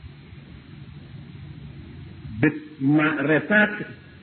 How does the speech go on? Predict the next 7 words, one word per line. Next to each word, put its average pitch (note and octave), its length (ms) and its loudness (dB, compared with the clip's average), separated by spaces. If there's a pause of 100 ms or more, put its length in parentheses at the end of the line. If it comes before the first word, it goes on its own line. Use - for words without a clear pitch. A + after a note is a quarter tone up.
(160)
آشنایی D3 1000 6
علمی D#3+ 760 8
نیازمندیم. C3+ 1000 6 (1700)
نه D#3 400 6
آشنایی F#3 840 6
علمی E3+ 560 8
علوم، E3 720 6